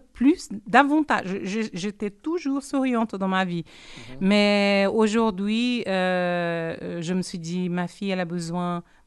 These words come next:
Speaker 1: beaucoup plus de mon sourire que de mes larmes.
Speaker 2: Mhm,
Speaker 1: Alors,
Speaker 2: c'est vrai.
Speaker 1: s-, je donne davantage ça pour qu'elle, elle,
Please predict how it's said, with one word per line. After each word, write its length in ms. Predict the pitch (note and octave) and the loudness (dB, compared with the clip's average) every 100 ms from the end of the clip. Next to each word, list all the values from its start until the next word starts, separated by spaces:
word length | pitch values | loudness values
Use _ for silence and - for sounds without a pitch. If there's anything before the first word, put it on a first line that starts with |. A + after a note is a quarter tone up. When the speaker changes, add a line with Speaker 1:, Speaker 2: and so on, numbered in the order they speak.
| - | -12
Speaker 1:
beaucoup 240 | E3+ - | -10 -10
plus 360 | G3+ - A#3 G#3 | -14 -6 -6 -4
de 100 | F3 | -4
mon 200 | F3 F3 | -2 -4
sourire 640 | - F#3+ F3+ F3+ G3+ G3 | -4 -4 -4 -4 -4 -8
que 80 | - | -10
de 160 | F3 E3+ | -6 -4
mes 320 | E3+ F3 F#3 | -4 -4 -2
larmes. 540 | F3 E3 E3 F#3 F3+ F#3 - - - - _ - | 0 0 0 0 -2 -6 -16 -20 -20 -20 _ -20
Speaker 2:
Mhm, 80 | B2+ | -8
Speaker 1:
Alors, 400 | F3+ F3 F3+ F#3 | -2 0 0 0
Speaker 2:
c'est 60 | - | -4
vrai. 60 | A2 | -10
Speaker 1:
s-, 480 | - - - - F3+ | -12 -14 -16 -14 -6
je 80 | F#3+ | -4
donne 280 | F3+ G#3 G3+ | 4 4 4
davantage 800 | G3+ G3 G#3 F#3+ G3 F#3 F3+ F3 | 2 2 -2 0 0 0 -4 -8
ça 400 | - F3+ E3+ F3 | -6 -4 -4 -6
pour 160 | F#3+ | -14
qu'elle, 240 | - G3 F#3 | -8 -8 -6
elle, 180 | G3+ | -6